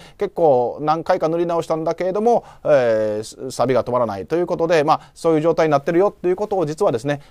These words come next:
私はご当地、名古屋、あるいは近辺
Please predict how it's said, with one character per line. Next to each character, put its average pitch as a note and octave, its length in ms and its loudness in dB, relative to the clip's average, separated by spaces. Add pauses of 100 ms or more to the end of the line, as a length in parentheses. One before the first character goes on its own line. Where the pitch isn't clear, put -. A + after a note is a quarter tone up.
私 C3 280 -2
は D3+ 280 4
ご C#3+ 160 -2
当 E3 180 2
地、 A2 360 -6
名 C#3 200 0
古 A#2+ 140 2
屋、 A2 300 2
あ C3 60 0
る C#3+ 60 2
い - 20 2
は A#2+ 100 0
近 C3+ 200 -4
辺 C3+ 200 -2